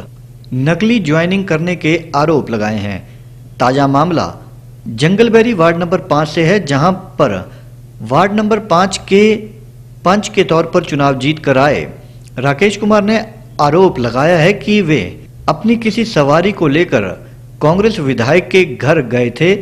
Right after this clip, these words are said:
जहां आनन फानन में उनको विधायक राजेंद्र राणा ने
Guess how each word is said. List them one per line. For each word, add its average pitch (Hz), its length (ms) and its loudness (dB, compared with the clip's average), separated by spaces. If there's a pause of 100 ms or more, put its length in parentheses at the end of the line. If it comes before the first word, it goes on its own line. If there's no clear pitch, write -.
(460)
जहां 147 360 2 (220)
आनन 170 280 0
फानन 170 380 0
में 180 220 2
उनको 165 480 -4 (300)
विधायक 139 400 0
राजेंद्र 170 420 2
राणा 156 300 4
ने 139 160 0